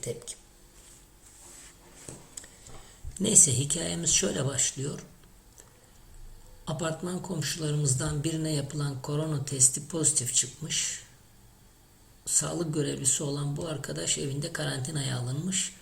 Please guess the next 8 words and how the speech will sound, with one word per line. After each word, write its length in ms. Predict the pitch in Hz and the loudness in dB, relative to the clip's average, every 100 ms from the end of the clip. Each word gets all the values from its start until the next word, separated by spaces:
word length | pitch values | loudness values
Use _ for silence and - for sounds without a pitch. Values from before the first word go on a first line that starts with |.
| - - - - | -20 -20 -20 -4
Mış 560 | 196 147 180 208 - - | 4 6 6 6 4 2
diyorum. 440 | 214 202 139 127 - - - | 2 2 2 0 -6 -20 -16
Çünkü 320 | - 190 185 190 | -4 0 2 0
aynı 320 | 180 196 170 | 0 2 2
çatı 320 | 165 147 151 | 2 0 -2
altında 360 | 151 147 156 143 | -4 -2 0 0
yaşayanlar 640 | 139 - 151 147 151 185 | 2 2 2 2 0 0
olarak 440 | 185 180 170 131 | -2 -2 -4 -4